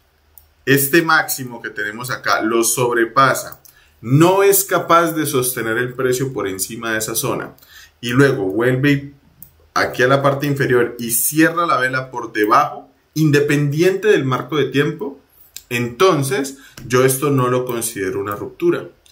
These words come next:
Hay personas que sí lo consideran una ruptura. Yo no lo considero una ruptura.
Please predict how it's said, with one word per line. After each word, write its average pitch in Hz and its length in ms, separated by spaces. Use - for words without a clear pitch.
Hay 113 200
personas 139 500
que - 160
sí 113 240
lo 123 160
consideran 117 460
una 120 160
ruptura. 117 420
Yo 147 420
no 110 380
lo 120 160
considero 104 480
una 107 120
ruptura. 104 520